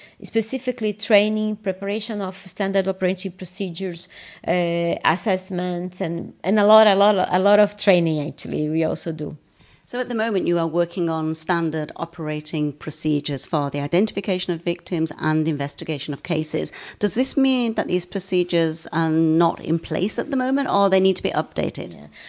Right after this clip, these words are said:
Speaker 1: I think they need to be updated. And as I mentioned before,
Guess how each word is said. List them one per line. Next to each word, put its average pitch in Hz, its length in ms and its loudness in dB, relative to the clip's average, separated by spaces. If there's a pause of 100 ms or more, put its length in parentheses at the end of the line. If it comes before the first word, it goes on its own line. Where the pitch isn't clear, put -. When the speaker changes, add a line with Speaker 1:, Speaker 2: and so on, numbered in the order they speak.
(140)
Speaker 1:
I 208 120 0
think 262 380 -4
they 233 220 4
need 220 220 -4
to 226 80 -4
be 202 140 -2
updated. 180 720 0
And 196 160 0
as 214 160 2
I 226 100 0
mentioned 208 420 -2
before, 185 500 -4